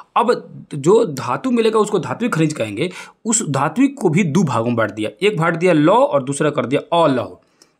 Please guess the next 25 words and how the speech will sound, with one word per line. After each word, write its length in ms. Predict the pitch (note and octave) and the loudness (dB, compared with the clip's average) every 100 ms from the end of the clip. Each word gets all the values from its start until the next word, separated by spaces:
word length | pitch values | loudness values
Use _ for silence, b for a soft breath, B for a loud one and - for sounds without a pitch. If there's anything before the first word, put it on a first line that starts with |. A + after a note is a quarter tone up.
| - | -4
अब 100 | E3 | 0
लौह 320 | E3+ A3+ A3 | 2 2 2
अलौह 160 | G#3+ A3 | 2 0
मतलब 260 | G#3 G#3+ | -2 -4
क्या 120 | G3 F#3+ | -2 -2
है? 380 | G3 C3 C3+ | -2 -6 -4
जिसमें 280 | D#3 F#3 A3 | -2 2 2
लोहा 400 | E3+ F#3+ A3 C4+ | 4 4 4 2
की 140 | D4 B3 | 2 0
मात्रा 240 | A3 A3+ | 0 0
पाई 140 | G#3 | 0
जाए 100 | G#3 | 0
ना 60 | G#3 | -2
उसको 180 | E3 F3 | -4 -2
बोलेंगे 260 | F3 F3 | 0 2
लौह। 200 | D#3 D3+ | 4 2
अब 200 | A2 C3+ - | 0 -6 -6
किस 160 | D#3+ | -2
में 80 | C#3+ | 0
लोहा 180 | D3 F3 | 2 2
की 80 | F#3 | 2
मात्रा 180 | F#3+ F#3 | 0 2
पाया 200 | F#3+ F#3 | 2 2
जाता 140 | |
है? 80 | F#3 | 0